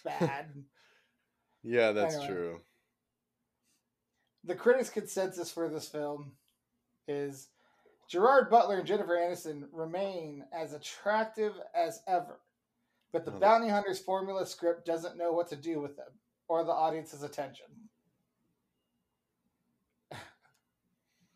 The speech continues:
Speaker 2: Um,
Speaker 1: definitely agree with the first half of that. Oh my God.
Speaker 2: <laughs>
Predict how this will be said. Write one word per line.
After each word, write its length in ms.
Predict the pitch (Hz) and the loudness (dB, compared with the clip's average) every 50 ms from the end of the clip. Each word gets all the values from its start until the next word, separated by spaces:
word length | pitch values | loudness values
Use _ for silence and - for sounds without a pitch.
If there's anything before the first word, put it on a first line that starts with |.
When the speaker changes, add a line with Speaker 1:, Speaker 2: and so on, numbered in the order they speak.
| _ _ _ _ _ _ _ _ _ _ _ _ _ _ - - 123 | _ _ _ _ _ _ _ _ _ _ _ _ _ _ -6 -2 2
Speaker 2:
Um, 60 | 110 | 6
Speaker 1:
definitely 300 | - 135 131 127 127 120 | 8 8 8 8 8 6
agree 200 | 117 104 123 117 | 8 6 6 6
with 100 | 113 107 | 6 4
the 60 | - | 2
first 280 | - - 117 113 110 - | 0 2 2 2 4 4
half 220 | 104 92 85 80 | 4 2 2 2
of 80 | - 85 | -2 -4
that. 220 | 85 82 85 - - - | -4 -4 -4 -4 -4 -4
Oh 160 | 104 107 98 | -4 -4 -4
my 140 | 87 82 78 | -4 -6 -10
God. 400 | 73 87 85 82 80 78 82 90 - - - - 143 110 - - | -6 -4 -4 -4 -4 -6 -10 -14 -20 -20 -16 -16 -16 -16 -14 -12
Speaker 2:
<laughs> 160 | 151 151 139 | -12 -12 -12